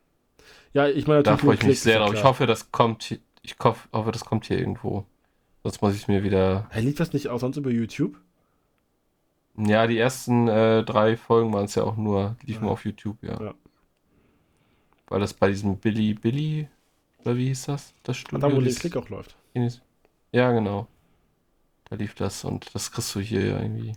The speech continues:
Speaker 1: Ja. Also auf jeden Fall,
Speaker 2: Nicht.
Speaker 1: ähm, Link Klick ist der Scheiß. Ich bin so hyped as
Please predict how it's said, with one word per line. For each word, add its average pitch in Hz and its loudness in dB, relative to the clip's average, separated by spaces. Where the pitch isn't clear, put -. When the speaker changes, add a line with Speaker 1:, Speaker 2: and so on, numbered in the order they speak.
Speaker 1:
Ja. 107 -10
Also 143 2
auf 147 2
jeden 156 4
Fall, 135 4
Speaker 2:
Nicht. - -
Speaker 1:
ähm, 113 0
Link 120 -4
Klick 123 -4
ist 110 -12
der 113 -4
Scheiß. 110 -10
Ich - -20
bin 101 -12
so 101 -16
hyped - -6
as - 2